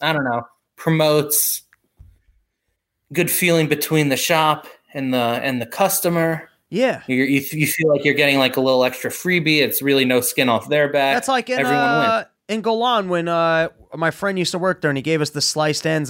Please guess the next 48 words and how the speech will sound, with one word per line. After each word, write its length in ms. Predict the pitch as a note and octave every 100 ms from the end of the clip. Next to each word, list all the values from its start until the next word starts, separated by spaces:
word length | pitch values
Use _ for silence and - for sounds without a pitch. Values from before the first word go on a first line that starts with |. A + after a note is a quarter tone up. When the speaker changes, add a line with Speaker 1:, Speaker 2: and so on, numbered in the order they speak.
| -
Speaker 2:
of 100 | -
falafels, 600 | C3+ C#3+ D3+ C#3+ A#2+ G2
which 180 | A2 -
were 80 | B2
delicious. 580 | C3 D3 C#3+ - F#2+ -
It 80 |
was 100 | A2+
like 160 | B2+ C3
the 80 | B2+
crust. 520 | - E3 A#2 - - _ _ _ _ -
It, 220 | C3+ C3+
it, 260 | C#3 C#3 C3+
it, 160 | D3+
Speaker 1:
That 100 | F3 E3
Speaker 2:
were 40 |
you 60 | F#3
ever 100 | E3+
Speaker 1:
sounds 260 | D#3 C#3+
more 240 | C#3+ C3+ C3+
like 200 | B2+ A#2 B2+ - _ _ _ _ -
you 220 | C3+ C3+
were, 420 | C3 B2 A#2+ A#2+ - _ _ _ _ _ _ -
like, 320 | A#2 G#2+ G#2 _ _
Speaker 2:
too 180 | - F3
poor 440 | - D#3 D#3+ F3+ E3 -
for 140 | D#3
a 40 | D3
Speaker 1:
you, 60 |
Speaker 2:
meal, 280 | C#3+ E3 F3+ -
Speaker 1:
you 80 | C#3+
Speaker 2:
and 120 | F#3+ G3
they 40 |
Speaker 1:
like, 140 | C3+
Speaker 2:
gave 200 | F#3 F3 -
you 60 |
the 120 | C#3+
Speaker 1:
yeah, 240 | C#3 A#2+ B2
and, 100 | C3
Speaker 2:
sliced 140 | B2
Speaker 1:
like, 100 | E3
Speaker 2:
ends? 220 | F#3+ - -
Speaker 1:
<laughs> 680 | _ _ - C#4 - G5 G5+ -
Yeah, 120 | C#3+
he's 240 | D#3 D#3 E3
like, 160 | D#3+
it 300 | E3 E3 E3+
was 220 | F3 D3+ D#3
like 300 | D3 C#3